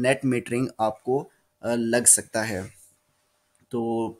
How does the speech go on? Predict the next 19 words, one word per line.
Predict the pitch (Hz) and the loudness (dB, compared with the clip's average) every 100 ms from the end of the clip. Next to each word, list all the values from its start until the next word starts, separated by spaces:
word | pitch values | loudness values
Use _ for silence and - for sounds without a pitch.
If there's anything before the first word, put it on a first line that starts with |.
| - | -6
अ, | 107 107 | -2 -2
कैसी | 104 123 120 160 | 0 0 4 4
लगी | 156 160 | 4 6
आज | 151 139 | 6 4
की | - 151 147 | 0 0 0
ये | 147 - | 0 -4
वीडियो? | 127 127 127 143 160 - - - 110 | -4 -2 -2 -4 -6 -12 -20 -8 -2
आपको | 113 - 135 | -2 2 2
अगर | 127 | 2
पसंद | - 120 127 143 | 4 4 4 2
आई | 147 147 | 2 2
है | 151 | 0
तो | 143 | -2
प्लीज़ | - 120 123 - | -6 -4 0 0
कमेंट | 120 120 | 0 -2
सेक्शन | - 123 - 127 | -4 -4 -4 -4
में | 120 | -2
ज़रूर | 113 113 127 | -4 -4 -2
लिखें, | 139 139 151 | -4 -2 -2